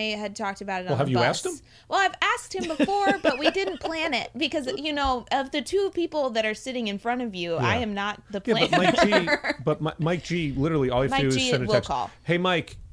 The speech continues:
Speaker 2: can you?" And the answer is yes. Well, I haven't even
Speaker 1: Yeah.
Speaker 2: asked you for what we
Speaker 1: <laughs> I
Speaker 2: want.
Speaker 1: know.
Speaker 2: Yes.
Speaker 1: I'm gonna, um, Mike, I'm gonna email you. I don't know. I keep looking down 'cause my mic is really low today.
Speaker 2: Right.
Speaker 1: But, um, yes, we will hopefully be doing an A fifteen and hopefully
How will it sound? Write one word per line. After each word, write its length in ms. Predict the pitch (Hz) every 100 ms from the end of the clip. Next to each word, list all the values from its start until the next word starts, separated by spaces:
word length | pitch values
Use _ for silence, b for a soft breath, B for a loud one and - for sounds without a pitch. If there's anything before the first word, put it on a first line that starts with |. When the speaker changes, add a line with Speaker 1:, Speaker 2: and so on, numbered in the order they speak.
| - - -
Speaker 2:
can 240 | 160 156
you?" 140 | 160 160
And 80 |
the 60 | 135
answer 140 | 120
is 80 | 110
yes. 380 | 170 202 - - - - - -
Well, 140 | 143
I 40 | 139
haven't 220 | 180 156
even 100 | -
Speaker 1:
Yeah. 100 | 135
Speaker 2:
asked 180 | 135 147
you 80 |
for 220 | 110 113 98
what 240 | 101 120
we 120 | 117
Speaker 1:
<laughs> 60 | 110
I 60 |
Speaker 2:
want. 120 | 294 254
Speaker 1:
know. 60 |
Speaker 2:
Yes. 360 | 175 202 - -
Speaker 1:
I'm 140 | 262
gonna, 280 | 359 359 370 -
um, 220 | 247 233
Mike, 260 | 240 254
I'm 160 | 233 240
gonna 240 | 240 247 247
email 340 | 208 196 190
you. 340 | 185 185 180 180
I 80 | 196
don't 160 | 220
know. 80 | 233 208
I 120 | 208
keep 200 | - 277
looking 240 | 247 208
down 160 | 180 156
'cause 100 | -
my 100 | 147
mic 220 | 151 151
is 120 | 160 143
really 180 | 143 143
low 180 | 76
today. 260 | 76 - -
Speaker 2:
Right. 180 | 113 90 B B
Speaker 1:
But, 220 | 202 196 -
um, 280 | 196 180 175
yes, 400 | 185 - - - 190 -
we 160 | 190 190
will 260 | 190 190
hopefully 340 | 190 175 - 196
be 120 | 190
doing 220 | 190 180
an 80 | 175
A 100 | 165
fifteen 540 | 165 165 - 170 165 160
and 340 | 156 151 151 -
hopefully 680 | 165 156 - 151 139 143